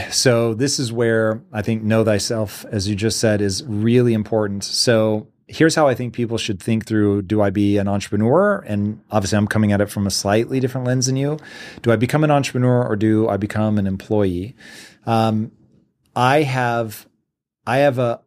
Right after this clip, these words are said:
almost pathological need to control my life. And I have a real problem with authority, being told what to do.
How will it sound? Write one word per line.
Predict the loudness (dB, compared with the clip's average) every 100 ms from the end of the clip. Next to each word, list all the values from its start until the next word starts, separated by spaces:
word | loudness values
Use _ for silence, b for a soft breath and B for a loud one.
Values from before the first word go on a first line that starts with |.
| _
almost | -4 0 0 0 -2 -2 0 0 2 0 -4 -4
pathological | 0 0 0 0 2 2 2 0 -4 -2 0
need | 0 2 2 0
to | -4 -4
control | -4 -4 -4 0 2 2 2
my | 0 0 0
life. | 0 -2 -2 -6 -12 -20 b b b b b
And | -2 0 2 0 -2
I | 0
have | 0 0
a |
real | -2 0 2 4 2
problem | 0 -2 -2 -2
with | -6
authority, | -6 -2 -2 0 -2 -2
being | -2 -2
told | -2 -4 0
what | -2 -2
to | -4
do. | -2 0 0 -2